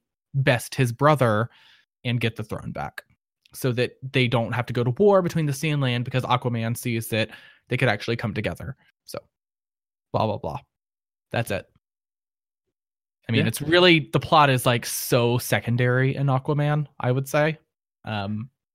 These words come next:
Speaker 2: Yeah.
Speaker 1: Venture, yeah, it's just, like, not important. Like, who cares? <laughs> Um,
Speaker 2: And that's a good way to sum it up. And there's, uh, it, it can get kinda complicated times with, like, there's a lot of different, uh,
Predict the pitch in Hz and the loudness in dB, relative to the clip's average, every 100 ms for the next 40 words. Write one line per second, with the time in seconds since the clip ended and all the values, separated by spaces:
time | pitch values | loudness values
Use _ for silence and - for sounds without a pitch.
0 | _ 135 113 117 - 117 _ _ - 110 | _ 2 2 2 -4 -12 _ _ -8 -6
1 | - 143 139 - 135 127 120 107 - 104 | -2 -4 -4 -6 -2 -2 -4 -6 -8 -10
2 | - 101 98 110 117 117 135 123 104 95 | -6 -8 -6 -8 -4 -2 0 -2 -4 -8
3 | 107 - _ - 143 135 - - 143 156 | -8 -12 _ 2 2 2 -4 -8 2 4
4 | 175 156 147 135 117 - 123 110 104 107 | 4 2 4 4 2 2 0 2 0 -2
5 | - - - 131 147 160 165 151 151 139 | -6 -20 0 2 6 6 4 4 6 8
6 | 135 - - 143 156 - 175 - 202 202 | 6 2 -2 -2 -2 0 0 2 2 4
7 | 165 - - 143 131 - 117 107 117 110 | 2 0 0 2 2 2 0 2 0 0
8 | 110 110 107 107 101 104 110 101 101 - | 0 -2 0 -2 -6 -4 0 0 -2 0
9 | 110 110 101 107 104 104 104 95 - _ | 2 2 0 0 4 4 2 -2 -12 _
10 | _ _ _ - 113 - 113 107 104 101 | _ _ _ 0 0 2 0 0 -2 -6
11 | - 104 101 101 98 101 | -6 -2 0 2 0 -2